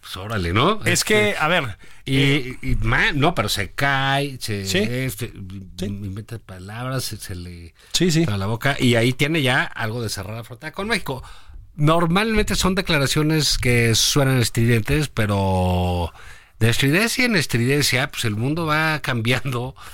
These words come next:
Speaker 2: En
Speaker 1: Y,
Speaker 2: muy mal
Speaker 1: y,
Speaker 2: sentido.
Speaker 1: y, y llega gente que sí se las cree, ¿no?
Speaker 2: Es, es, es así. Em, ya mandaron la, a ver, además hay muchas cosas en juego ahí, Juan. Este, la,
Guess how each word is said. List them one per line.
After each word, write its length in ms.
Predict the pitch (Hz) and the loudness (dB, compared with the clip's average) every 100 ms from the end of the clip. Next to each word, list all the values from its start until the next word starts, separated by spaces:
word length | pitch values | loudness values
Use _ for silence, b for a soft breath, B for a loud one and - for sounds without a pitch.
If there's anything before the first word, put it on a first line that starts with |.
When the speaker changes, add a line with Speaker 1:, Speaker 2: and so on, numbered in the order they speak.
| B B B | B B B
Speaker 2:
En 300 | - 139 113 | 0 2 4
Speaker 1:
Y, 40 | 127 | 4
Speaker 2:
muy 160 | 147 | 4
mal 120 | 156 165 | 4 2
Speaker 1:
y, 40 | |
Speaker 2:
sentido. 380 | 156 147 190 131 | 0 0 2 2
Speaker 1:
y, 160 | 127 110 - | 0 -4 -8
y 180 | 123 113 | -8 -4
llega 240 | 139 156 | -4 -4
gente 320 | 139 135 180 | -4 -6 -6
que 80 | 120 | -8
sí 140 | 123 123 | -8 -8
se 120 | 135 | -8
las 200 | 123 - | -8 -6
cree, 260 | 202 101 - | -6 -6 -8
¿no? 160 | 113 135 | -8 -2
Speaker 2:
Es, 220 | 160 160 - | 0 0 0
es, 220 | 170 196 185 - | 0 0 -4 -4
es 160 | 156 | -2
así. 380 | 190 226 185 214 B B B B - | 0 0 -2 -4 B B B B -8
Em, 640 | 143 143 139 135 127 131 - - 139 | -4 -2 -2 -2 -2 -4 -10 -14 -2
ya 220 | 131 196 | 2 4
mandaron 460 | 208 202 196 196 | 2 2 2 2
la, 140 | 156 139 | 0 -2
a 220 | - 170 | -4 2
ver, 180 | 247 196 | 2 4
además 320 | 160 165 202 | 2 2 2
hay 60 | 208 | 2
muchas 280 | 202 196 160 | 0 -2 -4
cosas 280 | 175 175 | -4 -2
en 100 | 135 | -2
juego 340 | 120 147 143 151 | 0 2 4 6
ahí, 140 | 160 | 6
Juan. 380 | 139 139 139 190 - | 4 2 0 -2 -6
Este, 720 | 117 101 - 117 110 110 110 B B B B | -4 -2 -2 -2 0 0 -2 B B B B
la, 320 | 131 135 139 | 0 2 2